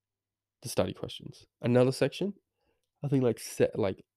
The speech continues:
all, all of them but one were word for word. And then, like, the other two were, like, pretty similar. So I was like, "Oh, thank God for that. Thank God." So that wasn't that bad.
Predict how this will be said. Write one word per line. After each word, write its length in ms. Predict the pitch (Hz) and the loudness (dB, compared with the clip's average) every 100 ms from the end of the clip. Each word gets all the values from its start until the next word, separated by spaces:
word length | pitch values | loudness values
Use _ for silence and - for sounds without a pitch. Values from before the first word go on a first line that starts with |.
| _ | _
all, 340 | 123 120 110 - | 6 6 4 0
all 300 | 131 131 123 | 8 10 10
of 60 | 120 | 8
them 120 | 107 | 2
but 160 | - | 0
one 220 | 104 101 101 | 0 0 0
were 80 | |
word 220 | 101 98 - | -2 -2 -2
for 100 | - | -4
word. 240 | 110 - - _ - | -4 -4 -8 _ -6
And 100 | 117 | 0
then, 140 | 117 113 | 2 2
like, 340 | 101 101 - _ | -2 -4 -14 _
the 100 | - | 4
other 260 | 107 101 101 | 4 6 2
two 280 | - 101 95 | 2 0 2
were, 120 | 95 | 2
like, 260 | 92 107 - - | 0 -4 -10 -20
pretty 460 | - 120 113 - | -2 2 2 0
similar. 460 | 101 - 101 - - - _ | -6 -6 -8 -8 -12 -14 _
So 100 | - | -6
I 20 | |
was 80 | 117 | -4
like, 180 | 139 - - | -4 -8 -6
"Oh, 140 | 113 - - _ | -6 -6 -16 _
thank 240 | 131 117 | -8 -6
God 240 | - 101 98 | -4 -4 -4
for 100 | - | -4
that. 220 | 101 101 - _ _ - | -4 -4 -8 _ _ 2
Thank 300 | 127 117 - _ _ | 2 2 -2 _ _
God." 360 | - 101 113 113 - _ _ _ _ _ _ - _ - | -2 0 0 -4 -10 _ _ _ _ _ _ -20 _ -2
So 80 | 139 | 6
that 180 | 127 | 8
wasn't 240 | 110 120 117 | 8 6 2
that 200 | 107 - | -2 2
bad. 260 | 95 98 | 2 2